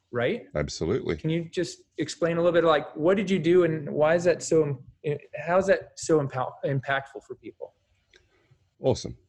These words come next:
Speaker 2: Um, so on the course, I teach people how to do the itty bitty contractions,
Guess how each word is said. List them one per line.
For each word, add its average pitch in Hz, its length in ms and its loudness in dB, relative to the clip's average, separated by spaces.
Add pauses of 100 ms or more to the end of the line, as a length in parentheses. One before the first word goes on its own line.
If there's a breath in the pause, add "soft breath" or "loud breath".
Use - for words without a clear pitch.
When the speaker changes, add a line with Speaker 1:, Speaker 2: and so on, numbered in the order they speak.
(240)
Speaker 2:
Um, 117 420 0
so - 300 2
on 160 140 4
the 120 60 4
course, 95 520 4
I 90 80 4
teach - 400 -4
people 90 640 0 (320 loud breath)
how 123 260 2
to 143 120 2
do 104 340 4
the 90 160 0 (120)
itty 101 220 0
bitty 87 680 -2 (600)
contractions, 107 1120 -4